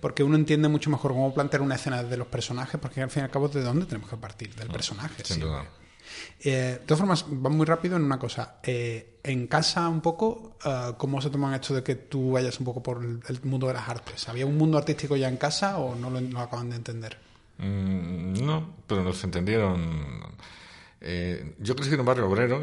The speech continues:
Speaker 2: Ucera, uno de los más
Speaker 1: Ujú,
Speaker 2: humildes de
Speaker 1: ujú.
Speaker 2: Madrid, y de hecho vivo allí, ahora
Speaker 1: Ujú.
Speaker 2: todavía, o sea que, y, y bueno, nuestros padres nos dejaban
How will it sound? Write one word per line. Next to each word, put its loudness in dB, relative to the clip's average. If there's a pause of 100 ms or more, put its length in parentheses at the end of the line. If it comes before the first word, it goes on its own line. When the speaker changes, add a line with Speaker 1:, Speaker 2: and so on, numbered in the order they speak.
(140)
Speaker 2:
Ucera, 2
uno -2
de -4
los -6
más 4
Speaker 1:
Ujú, 6
Speaker 2:
humildes 0
de 2
Speaker 1:
ujú. 0
Speaker 2:
Madrid, 0 (760)
y -4
de 0
hecho 0
vivo 0
allí, -4 (180)
ahora -6
Speaker 1:
Ujú. -4
Speaker 2:
todavía, -4
o -10
sea -6 (580)
que, -2
y, 4
y -4
bueno, -2
nuestros -4
padres 0
nos 0
dejaban -2